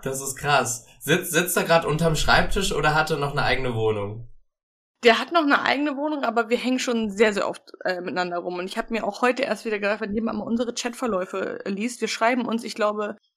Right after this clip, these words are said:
Speaker 2: bestimmt achtmal am Tag, wie sehr wir uns lieben. Das ist nicht gelogen. Das ist wirklich heftig.
Speaker 1: Krass.
Speaker 2: Er hat sich jetzt auch ein Tattoo für mich machen lassen. Seitdem kann ich mir ständig anhören, dass er mich mehr liebt als ich ihn. <laughs> Da muss ich noch mal
Speaker 1: Nein,
Speaker 2: irgendwie
Speaker 1: da,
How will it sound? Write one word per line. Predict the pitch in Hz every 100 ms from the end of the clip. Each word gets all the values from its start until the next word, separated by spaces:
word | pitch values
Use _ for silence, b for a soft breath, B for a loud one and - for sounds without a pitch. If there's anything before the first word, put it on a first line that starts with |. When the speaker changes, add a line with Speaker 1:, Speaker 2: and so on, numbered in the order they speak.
| _ -
Speaker 2:
bestimmt | 226 240 233
achtmal | 277 - 247
am | - 233
Tag, | 254 254
wie | 233
sehr | 208 220
wir | 233
uns | 226 -
lieben. | 240 220
Das | 175 -
ist |
nicht | 220 220
gelogen. | 233 226 226 202 b b b b _ -
Das | 208
ist | 196 - 190
wirklich | 269 302 269
heftig. | 262 185 175
Speaker 1:
Krass. |
Speaker 2:
Er | 185
hat | 202
sich | 233
jetzt | 220 220
auch | 214
ein | 202
Tattoo | 240 285
für | 285
mich | 254 254
machen | 262 269
lassen. | 254 269 262 226
Seitdem | 202 214
kann | 220 226
ich | 214
mir | 214
ständig | 233 233 220
anhören, | 220 220 208
dass | 202
er | 202
mich | 202 208
mehr | 220
liebt | 226 -
als | 196
ich | - 190
ihn. | 233 370 -
<laughs> | 277 262 - - - - - -
Da | - -
muss | 220 208
ich |
noch | 214 208
mal | 208
Speaker 1:
Nein, | 226 202
Speaker 2:
irgendwie | 180 160
Speaker 1:
da, | 180 180